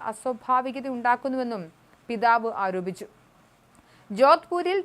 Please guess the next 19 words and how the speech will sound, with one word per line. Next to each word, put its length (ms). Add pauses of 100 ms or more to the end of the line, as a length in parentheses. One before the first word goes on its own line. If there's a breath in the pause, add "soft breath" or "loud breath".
ട്രെയിനിങ്ങിന് 440
പോയപ്പോൾ 400
അവിടെ 240
വെച്ച് 260
ഒരു 100
കുട്ടിയുമായി 600
സൗഹൃദം 600
ഉണ്ടായിരുന്നുവെന്ന് 640 (120)
മകൾ 220 (120)
പറഞ്ഞിരുന്നുവെന്നും 800
അദ്ദേഹം 320 (100)
കൂട്ടിച്ചേർത്തു. 560 (520 soft breath)
"ഏഴ് 320
മണിയാകുമ്പോൾ 600
ഷിഫ്റ്റ് 520
കഴിയും, 340 (140)
ഞാൻ 240
റൂമിലേക്ക് 600 (120)
പോവുകയാണ്. 600